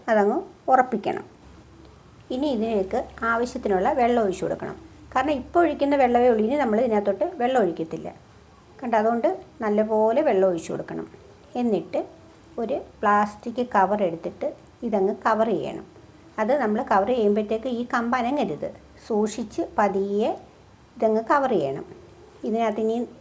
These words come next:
നമ്മൾ എയർ ടൈറ്റ് ആയിരിക്കണം. അതുകൊണ്ട് തന്നെ നമ്മൾ ഒരു റബ്ബർ ബാൻഡ് എടുത്തിട്ട് വേണം ഇത് ടൈറ്റ് ആക്കാൻ. കണ്ടോ? ഇതുപോലെ റബ്ബർ ബാൻഡ് എടുത്തിട്ട്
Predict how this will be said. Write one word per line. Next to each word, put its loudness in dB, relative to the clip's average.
നമ്മൾ 4
എയർ 6
ടൈറ്റ് 4
ആയിരിക്കണം. 0
അതുകൊണ്ട് -2
തന്നെ 4
നമ്മൾ 0
ഒരു 0
റബ്ബർ 2
ബാൻഡ് 0
എടുത്തിട്ട് -4
വേണം -2
ഇത് -4
ടൈറ്റ് 2
ആക്കാൻ. -6
കണ്ടോ? -2
ഇതുപോലെ 2
റബ്ബർ 0
ബാൻഡ് 0
എടുത്തിട്ട് -6